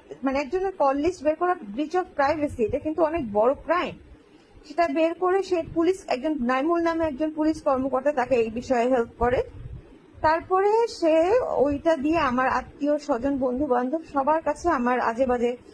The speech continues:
মানে, বিভিন্ন নোংরা নোংরা চিঠি লিখে আমার ব্যাপারে, আমার ব্যাপারে অনেক, আমাকে অনেক ডিফেম করার চেষ্টা করে। তো ওই সময় আমি তার বাবাকে একটা ফোন করি, ফোন করে বলি, "দেখেন আঙ্কেল, সে যেগুলো করছে, এগুলো তো সে ঠিক করছে না,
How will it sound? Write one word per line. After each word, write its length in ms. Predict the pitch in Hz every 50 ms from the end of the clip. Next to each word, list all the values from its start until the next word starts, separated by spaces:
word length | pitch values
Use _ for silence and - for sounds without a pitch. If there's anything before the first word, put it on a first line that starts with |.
| - - 277
মানে, 80 | 302
বিভিন্ন 320 | 269 254 294 311 320 330 294
নোংরা 320 | 254 262 277 285 285 311
নোংরা 240 | 302 294 285 285 311
চিঠি 320 | 311 294 277 233 277 311
লিখে 240 | 277 269 269 - 294
আমার 220 | 269 254 247 262
ব্যাপারে, 340 | 254 247 247 247 254 254 254
আমার 220 | 269 262 240 240 240
ব্যাপারে 280 | 233 226 - 247 240
অনেক, 200 | 240 240 240 233
আমাকে 180 | 226 233 240 269
অনেক 240 | 254 247 269 240 208
ডিফেম 320 | 247 247 - 285 269 269
করার 220 | 277 302 269 269 285 -
চেষ্টা 280 | 240 277 - - 254
করে। 220 | 240 240 254 294 427 - - - - - - - - - - - - - -
তো 100 | 330 320
ওই 200 | 294 262 294 339
সময় 240 | 330 - 370 403 415
আমি 160 | 403 403 392
তার 140 | - 370 339
বাবাকে 360 | 277 269 254 269 285 - 330
একটা 140 | - - 359
ফোন 300 | 349 - 294 294 294 302
করি, 260 | 294 320 330 349 403
ফোন 240 | 403 392 311 294 294
করে 180 | 294 320 320
বলি, 200 | 311 262 294 294
"দেখেন 320 | 294 262 254 277 - 339 339
আঙ্কেল, 400 | 285 277 285 - - 403 - 254
সে 160 | - 302 277
যেগুলো 320 | 247 285 262 254 294 302
করছে, 380 | 311 - 285 285 285 - - 392
এগুলো 220 | 320 - 262 269
তো 100 | - 302
সে 120 | 285 - 294
ঠিক 220 | 302 - 392 -
করছে 280 | - 339 339 - 392 427
না, 200 | 453 523 -